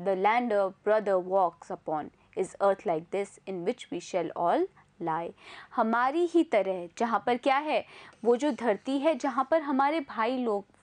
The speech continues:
वॉक करते हैं, चलते हैं, is earth like this, वो ऐसी ही पृथ्वी है, in which we shall all lie, जहाँ पर हम सब लाए करेंगे, दफन करेंगे। तो बच्चों, कवि बताना चाह रहा है कि कोई भी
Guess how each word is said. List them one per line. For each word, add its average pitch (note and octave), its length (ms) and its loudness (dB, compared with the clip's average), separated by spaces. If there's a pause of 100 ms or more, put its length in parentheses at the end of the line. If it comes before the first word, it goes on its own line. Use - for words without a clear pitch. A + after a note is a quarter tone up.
वॉक A3 300 4
करते F3+ 320 0
हैं, G3 220 -4
चलते F#3+ 340 0
हैं, G#3 300 -2 (440)
is E4 120 4
earth - 440 -2
like A#3 300 0
this, E3+ 260 -2 (280)
वो A#3 120 6
ऐसी C#4+ 360 2
ही F#4 200 6
पृथ्वी G#3+ 480 -4
है, G#3+ 280 0 (120)
in F#3+ 200 -4
which B3 260 -2 (200)
we G3 80 -6
shall F#3+ 280 -2
all G3 300 0
lie, F3+ 240 -4 (400)
जहाँ A3+ 400 0
पर D4+ 120 2
हम D#4 200 0
सब F#4+ 320 2
लाए G#3 460 0
करेंगे, G3+ 640 0
दफन F3+ 340 -6
करेंगे। F3 540 -6 (460)
तो D#4+ 60 2
बच्चों, F#4+ 240 4
कवि D4+ 300 0
बताना C4+ 440 2
चाह C4 240 2
रहा C#4 120 4
है D#4+ 100 2
कि F4 180 0
कोई D#4 360 2
भी B3+ 300 -2